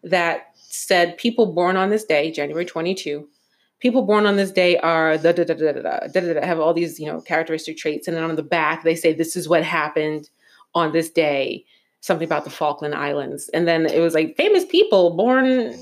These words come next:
either in this month or on this day." But anyway, on the keychain, and this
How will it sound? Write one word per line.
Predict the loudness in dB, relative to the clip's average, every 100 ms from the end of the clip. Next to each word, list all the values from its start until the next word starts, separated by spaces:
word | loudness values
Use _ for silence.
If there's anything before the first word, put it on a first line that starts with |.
| -8
either | -2 0
in | 2 0
this | 0
month | -2 -2
or | -4
on | -6
this | -2
day." | 0 0 -4 _ -10 0
But |
anyway, | 2 4 0 -2 -10 -20 _ _
on | 0 2
the | 0
keychain, | -2 -4 -4 -4 -6 -6 -4
and | -4
this | -4